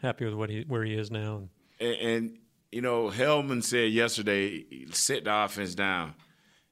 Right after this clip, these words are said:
Speaker 2: And I'm like, "Do what you want, but don't set down the left guard and don't set down the right tackle, 'cause here come Khalil Mack, baby." So now he needs to see this speed. You know, this is not gonna make or break Collins, but he needs to see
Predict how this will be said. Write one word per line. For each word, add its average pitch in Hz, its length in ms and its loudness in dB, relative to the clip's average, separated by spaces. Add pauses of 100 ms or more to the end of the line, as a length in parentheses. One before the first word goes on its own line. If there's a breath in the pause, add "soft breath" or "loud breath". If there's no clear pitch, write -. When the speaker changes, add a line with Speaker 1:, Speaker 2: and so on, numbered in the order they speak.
(140)
Speaker 2:
And 95 100 2
I'm 120 140 2
like, 95 220 0 (440)
"Do 127 140 2
what 135 240 2
you 110 60 -2
want, 117 220 2
but 92 100 -6
don't 113 180 0
set 113 240 2
down 104 240 0
the 87 80 0
left 104 240 2
guard 104 500 2
and 92 100 -10
don't 101 140 0
set 98 240 -2
down 92 220 0
the 90 40 -2
right 92 240 0
tackle, 95 220 0
'cause 87 220 -4
here 104 120 2
come 92 140 -10
Khalil 92 420 2
Mack, 85 320 -2
baby." 80 340 -12 (1080)
So 101 180 -4
now 104 260 2
he 151 360 0
needs 139 540 2
to 92 100 -8
see 120 260 -2
this 95 220 -4
speed. 85 500 -6 (1040)
You 98 120 -4
know, 92 300 0 (680 soft breath)
this 127 180 2
is 135 60 0
not 123 200 4
gonna 110 160 -2
make 107 320 0
or 101 60 0
break 110 600 -2
Collins, 120 520 0
but 95 200 -10
he 139 220 -2
needs 131 400 2
to 90 120 -8
see 92 560 -2